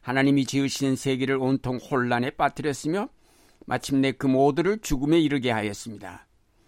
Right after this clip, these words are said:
그러므로 그 죄의 세력은 결코 만만한 것이 아닙니다.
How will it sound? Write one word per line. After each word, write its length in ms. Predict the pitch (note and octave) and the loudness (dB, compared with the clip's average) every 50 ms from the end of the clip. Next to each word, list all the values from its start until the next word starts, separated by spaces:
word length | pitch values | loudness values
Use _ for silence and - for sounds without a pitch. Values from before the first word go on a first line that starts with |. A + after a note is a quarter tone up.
| _ _ _ _ _ _ _ _ _ _ _ - | _ _ _ _ _ _ _ _ _ _ _ -8
그러므로 500 | - B2 C#3 D3+ D3+ D3+ D#3+ E3 F3 - _ _ _ - | -2 0 2 4 4 4 4 4 2 -2 _ _ _ -2
그 140 | - D#3 D#3 | 0 0 0
죄의 400 | D3 - D3 D3 D3 D3+ D3+ D3+ | 2 2 2 4 4 6 4 4
세력은 560 | C3+ - D3 C#3+ C#3+ C#3 C3+ C3 C#3+ D3 C3+ | 2 2 2 2 2 2 0 0 0 0 0
결코 320 | - C3+ B2 - - C3+ B2+ | 0 -2 -4 -4 -2 -2 0
만만한 520 | B2 A#2+ A#2 A#2 A#2+ C3 C#3 C#3 C#3 D3 | 2 2 2 2 2 2 2 2 2 0
것이 220 | C#3+ C#3+ - - D#3+ | 0 0 -2 -2 -2
아닙니다. 540 | C3+ A#2 A#2 A2+ A2 G2+ A2 F#2+ F#2 - | -2 0 0 -2 -2 -4 -8 -14 -16 -18